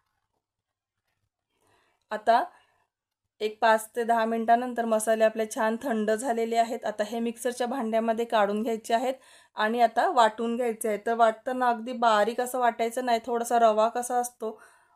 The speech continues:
भरड करायची आहे या मसाल्याची, म्हणजे समजा आपण चहामध्ये मसाला टाकल्यावर त्या कपामध्ये हा मसाला उतरणार नाही,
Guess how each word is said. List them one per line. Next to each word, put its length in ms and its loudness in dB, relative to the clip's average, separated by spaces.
भरड 320 0
करायची 460 0
आहे 160 -2
या 100 0
मसाल्याची, 640 -2
म्हणजे 260 0
समजा 340 2
आपण 180 2
चहामध्ये 720 -2
मसाला 360 -2
टाकल्यावर 640 -2
त्या 200 -8
कपामध्ये 580 -2
हा 140 -6
मसाला 420 -2
उतरणार 520 -4
नाही, 300 -4